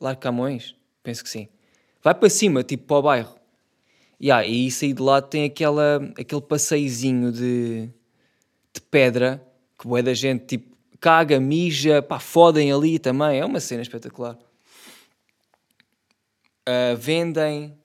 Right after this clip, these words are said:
compram, tipo, sabes? É um ganda spot. É spot de cinco estrelas. Yeah, e, e este quadro parece o chão desse spot.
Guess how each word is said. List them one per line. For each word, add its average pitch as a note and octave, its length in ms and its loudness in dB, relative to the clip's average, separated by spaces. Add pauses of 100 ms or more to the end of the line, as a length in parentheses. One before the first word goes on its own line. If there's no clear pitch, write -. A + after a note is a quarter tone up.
(120)
compram, D#3 800 -2 (680)
tipo, - 360 -12 (440)
sabes? - 480 -2 (200)
É C3 120 6
um D3 140 4
ganda D3 260 2
spot. C#3+ 480 -2 (220)
É A#2 120 -10
spot B2 340 -4 (160)
de - 80 -12
cinco B2+ 180 -4
estrelas. B2 460 -6 (1040)
Yeah, C#3 260 4
e, C3+ 560 -4 (560)
e D3+ 200 -2
este - 240 0
quadro C3 480 2
parece F3 500 2
o E3 60 0
chão F3 680 2 (600)
desse E3+ 540 6
spot. E3+ 420 2